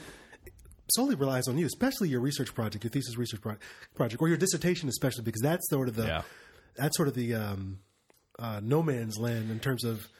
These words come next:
Speaker 2: Yeah. And once you get to that point, I mean, realistically, nobody actually cares if you finish other than you. Like, I, of course, your advisor has some vested interest in you actually finishing, but they're not gonna ride your ass and
Speaker 1: Yeah.
Speaker 2: make you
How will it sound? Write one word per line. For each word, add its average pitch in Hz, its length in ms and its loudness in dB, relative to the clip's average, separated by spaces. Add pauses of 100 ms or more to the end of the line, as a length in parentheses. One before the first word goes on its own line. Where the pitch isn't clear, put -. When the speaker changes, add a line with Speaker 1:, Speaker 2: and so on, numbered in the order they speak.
(100)
Speaker 2:
Yeah. 120 460 8 (100)
And 131 160 8
once 185 160 6
you 156 60 4
get 147 100 8
to 127 60 4
that 123 200 10
point, 104 360 6 (120)
I 107 80 4
mean, 101 340 6 (440)
realistically, 143 840 10
nobody 110 520 10
actually 107 460 6
cares 104 540 4
if 98 140 -2
you 104 80 2
finish 90 480 2
other 101 200 0
than 90 180 0
you. 90 260 2 (420)
Like, 113 220 4
I, 127 60 10
of 120 220 6
course, 113 220 6
your 110 100 4
advisor 95 380 4
has 90 200 2
some 85 200 -2 (120)
vested 98 360 0
interest 87 300 -4
in 92 140 -2
you 90 100 0
actually 85 320 0
finishing, 90 320 -4
but 90 140 -4
they're 127 80 6
not 131 160 4
gonna 92 160 2
ride 90 320 2
your 82 80 -2
ass 92 320 -2 (200)
and 85 220 2
Speaker 1:
Yeah. 85 60 0
Speaker 2:
make 107 420 4
you 95 300 2